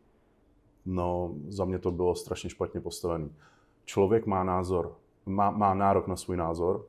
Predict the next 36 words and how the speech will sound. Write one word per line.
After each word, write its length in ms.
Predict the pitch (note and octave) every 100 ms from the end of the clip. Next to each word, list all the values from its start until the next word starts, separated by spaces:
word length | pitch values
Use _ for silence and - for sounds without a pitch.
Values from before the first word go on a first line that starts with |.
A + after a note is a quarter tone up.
| _
a 40 | F#2+
má 240 | F#2+ F#2
nárok 420 | G2 G2 G2 G2+ G2+
na 80 |
svůj 160 | F2 G2+
názor, 240 | F#2 F#2 -
i 40 |
když 160 | F#2+ F2+
je 60 |
špatný. 420 | - F#2+ - D#2 C#2+ _ _ _ _ _ _ - - _ _ _ _ _ -
Pokud 380 | A2+ B2 B2
má 200 | G#2+ G2+
někdo 180 | F#2+ G2
špatný 320 | G2 G2+ - F#2+
názor, 300 | F2+ F2+ F#2
je 60 |
dobrý 300 | F2+ E2+ F2+
ten 140 | F#2+ F#2
názor 300 | F2+ F2 F2
znát. 420 | F2 E2+ D#2+ - _ _ _ _
A 40 | F#2
je 60 |
dobrý 280 | F2 F#2 F#2+
vědět, 300 | F2+ F2 E2
že 160 | D#2+ E2+
někdo 260 | E2 E2
má 300 | E2+ D#2+ D2+ -
antisemický 640 | F#2 E2 - E2+ D#2+ -
názor 360 | E2 D#2 D#2 D#2
nebo 440 | D#2 D2+ D#2 D2+ - - -
radikální 540 | F2+ F2+ F2+ F2 E2 E2+
názor. 380 | D#2+ D2+ D2 C#2+
Pokud 320 | - - -
někdo 240 | F#2+ F#2 G2+
vyloženě, 440 | F#2 G2+ F#2+ F2+ E2 D2 - _
eh, 40 | -